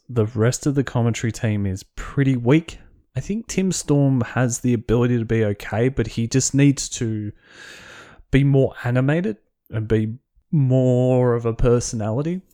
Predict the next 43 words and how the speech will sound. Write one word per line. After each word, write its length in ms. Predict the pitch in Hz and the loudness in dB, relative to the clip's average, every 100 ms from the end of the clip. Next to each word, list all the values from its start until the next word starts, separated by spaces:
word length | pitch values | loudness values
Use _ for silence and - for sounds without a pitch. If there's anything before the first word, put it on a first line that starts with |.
| _ | _
You 140 | - 147 | -6 0
can't, 300 | 143 135 123 | 2 2 4
he's 180 | 131 | 2
just 280 | - 127 - | 2 -4 -4
sort 180 | - 127 | -2 0
of, 180 | 110 110 | 0 0
like, 220 | 104 - | -2 -2
the 80 | 98 | -6
whole 240 | 113 110 | -4 -6
time. 480 | - 110 101 95 98 _ - | -4 -2 -2 -2 -6 _ -4
There 140 | 147 | 2
was 120 | 135 131 | 4 2
a 40 | |
group 320 | 127 165 160 | 4 4 6
of 400 | 160 131 120 127 | 4 2 -2 -4
dudes 420 | 123 117 110 120 | 2 2 2 -2
in 220 | 98 113 104 | -4 -2 -2
the 80 | |
corner 460 | 104 - 110 110 107 | -4 -4 -2 0 0
who 100 | 117 | 0
were 80 | 101 | -2
trying 220 | - 107 | -2 -2
to 60 | 104 | 0
make 200 | 104 107 | -2 -2
as 140 | 101 | -2
much 200 | 104 - | -2 -2
noise 280 | 107 98 95 | -4 -4 -6
as 80 | 92 | -8
possible, 680 | - 101 104 110 135 170 - _ _ - | -4 -4 -4 -4 -4 -4 -12 _ _ -2
and 120 | 143 | 0
that 160 | 127 | 0
was 260 | 123 110 123 _ _ _ | -2 -8 -10 _ _ _
great. 400 | - 135 131 110 _ - | 2 4 4 0 _ -6
You 140 | 127 | -4
know, 220 | 117 117 - - - | -2 -4 -8 -14 -6
A 180 | 120 | -4
E 20 | 117 | -2
W 220 | 110 104 | -2 -2
have 60 | |
done 140 | 104 101 | -4 -4
the 80 | 101 | -4
same 220 | 101 98 | -4 -4
thing, 320 | - 104 | -4 -6